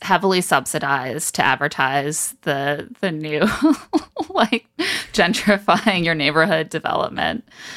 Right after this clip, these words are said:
Um, I mean, it's a rough time to move to New York, but it's never a bad time to move to New York. Welcome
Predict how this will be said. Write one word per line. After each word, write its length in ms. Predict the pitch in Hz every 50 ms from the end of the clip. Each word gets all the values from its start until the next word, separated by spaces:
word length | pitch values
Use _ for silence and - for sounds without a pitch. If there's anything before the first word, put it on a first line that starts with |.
| - - - _ _
Um, 540 | - 175 165 165 156 151 147 147 147 151 190 - _ _ - _ _ _ _ _ _ _ _ _ _ _ _ _ _ _ _ _ -
I 120 | 190 190
mean, 180 | 190 196 190 185
it's 220 | - - - - 202
a 60 | 180
rough 180 | 185 185 196 -
time 200 | - 220 208 208
to 60 | 208
move 140 | 196 185 180
to 100 | - 208
New 80 | 185 180
York, 420 | 175 160 156 160 160 160 - - -
but 340 | - 156 151 151 151 - - - _ _ -
it's 240 | 170 - - - -
never 380 | 185 175 175 180 190 180 160
a 100 | - -
bad 260 | - - 135 135 131 -
time 280 | - 165 131 120 147 165
to 100 | - 196
move 200 | 165 135 139 -
to 100 | - -
New 100 | 165 143 135
York. 520 | 123 117 123 113 139 156 _ - - _ _ _ _ _
Welcome 680 | - 233 165 143 147 - - 147 127 127 139 170 226